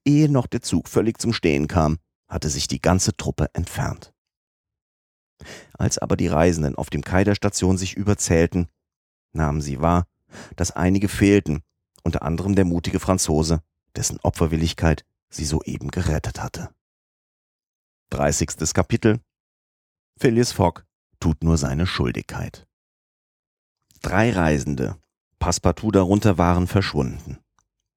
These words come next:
Waren sie im Kampf gefallen? Waren sie Gefangene? Man konnte es noch nicht wissen. Viele waren verwundet,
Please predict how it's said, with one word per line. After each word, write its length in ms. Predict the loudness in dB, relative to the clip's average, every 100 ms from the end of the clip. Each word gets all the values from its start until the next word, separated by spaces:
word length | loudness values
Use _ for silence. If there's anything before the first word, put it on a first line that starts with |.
| _ _ _
Waren 240 | -6 -4 -2
sie 120 | -2
im 120 | -2
Kampf 240 | 0 0 -2
gefallen? 520 | -2 2 2 2 -2 _ _ _ _ _ _ _ _
Waren 240 | -6 -4 -4
sie 140 | -4
Gefangene? 560 | -2 0 2 2 0 -2 _ _ _ _ _ _ _ _
Man 140 | -2 2
konnte 280 | 0 0
es 120 | -4 -4
noch 160 | -2
nicht 240 | -4 -4 -2
wissen. 300 | -2 -4 -10 _ _ _ _ _ _ _ _ _ -18 -16 -16 -6
Viele 280 | 0 4
waren 280 | 4 2 2
verwundet, 520 | 2 4 4 2 0